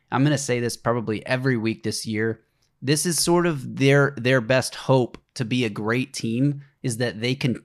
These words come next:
can make opposing quarterbacks uncomfortable.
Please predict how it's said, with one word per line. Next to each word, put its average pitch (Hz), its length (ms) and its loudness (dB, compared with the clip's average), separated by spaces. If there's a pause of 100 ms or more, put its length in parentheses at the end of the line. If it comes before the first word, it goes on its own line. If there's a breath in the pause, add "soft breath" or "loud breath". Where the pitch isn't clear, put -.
can 107 320 0
make 120 340 -2
opposing 117 520 -2
quarterbacks 113 580 -2
uncomfortable. 120 720 -2